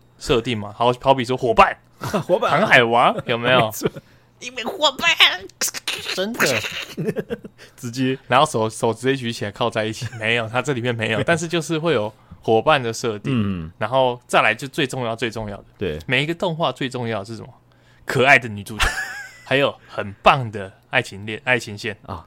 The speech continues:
Speaker 2: 爱情真的是有些人不爱看，但是事实和数据证明了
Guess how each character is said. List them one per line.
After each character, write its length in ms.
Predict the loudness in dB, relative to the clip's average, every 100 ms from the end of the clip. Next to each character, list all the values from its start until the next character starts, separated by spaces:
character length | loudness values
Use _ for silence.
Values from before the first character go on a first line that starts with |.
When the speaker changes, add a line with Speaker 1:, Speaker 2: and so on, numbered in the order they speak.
| -4
Speaker 2:
爱 160 | -2
情 260 | -2 -6 -8
真 140 | -6
的 60 | -4
是 460 | -4 -4 -4 -6 -6
有 160 | -6 -2
些 100 | -2
人 140 | -2
不 80 | -4
爱 100 | -6
看， 220 | -8 -12
但 180 | -8 -8
是 380 | -8 -8 -10 -12
事 260 | -12 -6 -6
实 200 | -6 -8
和 120 | -8
数 140 | -8 -10
据 160 | -10
证 220 | -6 -6
明 140 | -6
了 80 | -12